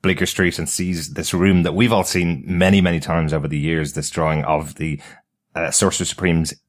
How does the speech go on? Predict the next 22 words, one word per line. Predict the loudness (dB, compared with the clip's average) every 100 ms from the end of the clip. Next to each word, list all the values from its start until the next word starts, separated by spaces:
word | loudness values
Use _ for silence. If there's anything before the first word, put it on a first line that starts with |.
| 0
inner | 2 2
sanctum, | 2 0 0 -2 -2
where | -2 -4
he | -2 -2
is | -2 -4 -10 -18 -8
surrounded | -2 2 4 2 0
by | 0 0
books | 0 -2 -2 -2 -6 _ -2
of | 0 0
various | 0 2 2 2 0
magics | 0 0 -6 -6
of | -4 -4 -4
the, | -6
over | -2 0
the | -2
centuries. | 0 0 0 -2 0
And |
we've | 2 2
always | 2 0 -2
seen | -2 -2
that | -2 -2
'cause | 0 -2 -2